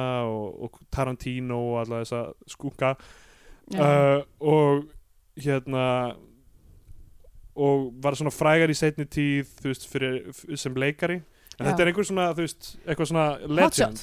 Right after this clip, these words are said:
Speaker 1: eitthvað
Speaker 2: Já.
Speaker 1: hotshot sem Friðrik Þór og félagar hafa þarna
Speaker 2: Ö-,
Speaker 1: fengið.
Speaker 2: örugglega,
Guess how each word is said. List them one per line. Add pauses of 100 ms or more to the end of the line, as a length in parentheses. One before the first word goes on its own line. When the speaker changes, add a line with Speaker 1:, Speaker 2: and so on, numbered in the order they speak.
Speaker 1:
eitthvað
Speaker 2:
Já.
Speaker 1:
hotshot (340)
sem
Friðrik
Þór
og
félagar
hafa
þarna
Speaker 2:
Ö-,
Speaker 1:
fengið.
Speaker 2:
örugglega,